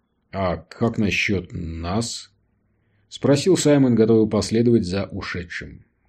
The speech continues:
Корис привязывал лошадей к ограде. Его разбойничье лицо было отвратительно, но он умудрился выразить в своей улыбке и смехе живейшее веселье.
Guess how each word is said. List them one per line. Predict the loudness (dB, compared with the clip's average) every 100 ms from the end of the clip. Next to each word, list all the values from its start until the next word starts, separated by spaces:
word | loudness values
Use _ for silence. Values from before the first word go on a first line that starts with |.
| _
Корис | 0 6 6 6 2 -4 -12 _ _ _ _ _
привязывал | -2 0 2 4 4 6 4
лошадей | 4 2 2 2
к | 4
ограде. | 2 0 -4 -4 -2
Его | 2 4
разбойничье | 4 6 4 4 4 4
лицо | 4 4 2
было | 4 2
отвратительно, | 0 -2 -4 -6 -4 -2 0
но | 0 0
он | 0
умудрился | 0 2 2 2 -2 -4
выразить | -2 0 0 0 -4
в |
своей | -8 -4 -2 0 0 -2 -6 _ _ _ _ _ _ _ _ _ -6
улыбке | -2 0 -2 -4 -8
и | -6
смехе | -8 -6 -6 -6 -4 -2 0
живейшее | 4 4 4 4 4 0 -4 -2
веселье. | -4 -6 -8 -10 -12 -18